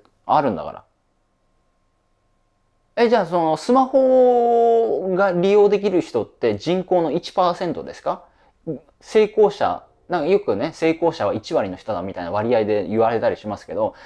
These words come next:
スマホを使える人って一割の人ですか？あなたもスマホ使ってるでしょ？多分。多分今、九割の人はスマホ使ってると思いますよ。スマホを使ってるというか、持ってますよね。スマホを利用してる。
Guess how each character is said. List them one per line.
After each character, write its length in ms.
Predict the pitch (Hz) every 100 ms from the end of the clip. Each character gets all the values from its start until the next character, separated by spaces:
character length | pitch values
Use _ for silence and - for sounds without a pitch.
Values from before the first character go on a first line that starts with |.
| -
ス 200 | - 254
マ 120 | 285
ホ 260 | 277 277
を 60 | 254
使 340 | 254 - 226
え 60 | 220
る 80 | 208
人 180 | - 190
っ 60 |
て 160 | - -
一 200 | 170 -
割 160 | 185 101
の 60 |
人 180 | 90 104
で 80 | 82
す 100 | -
か？ 140 | 131 - _ -
あ 100 | 202
な 100 | 220
た 120 | 139
も 80 | 107
ス 100 | 143
マ 80 |
ホ 100 | 135 131
使 140 | -
っ 100 | 127
て 100 | -
る 80 | 131
で 80 | 87
し 80 | 92
ょ？ 140 | - _ _
多 140 | 95
分。 100 | - - _ _ _ _
多 160 | - 311
分 240 | 302 247
今、 360 | 285 269 196 -
九 220 | - 339
割 180 | 320 190
の 80 | 123
人 140 | -
は 40 | -
ス 140 | -
マ 100 | 131
ホ 120 | 123
使 140 | - 131
っ 100 | -
て 80 |
る 60 | 117
と 80 | 104
思 120 | 95
い 40 |
ま 100 | 92
す 100 | 98
よ。 140 | 67 - _ _ _ _ _ _ - _ _ _ - - -
ス 140 | -
マ 80 | 208
ホ 100 | 208
を 40 |
使 160 | 208 -
っ 100 | 226
て 100 | 247
る 80 | 226
と 100 | 220
い 100 | 180
う 80 | 185
か、 120 | 185
持 200 | 135 247
っ 80 | 285
て 160 | -
ま 120 | 120 -
す 100 | -
よ 80 | -
ね。 140 | 165
ス 140 | -
マ 100 | 165
ホ 140 | 185 175
を 60 |
利 120 | 139 160
用 140 | 156
し 120 | 151
て 80 | 127
る。 140 | 104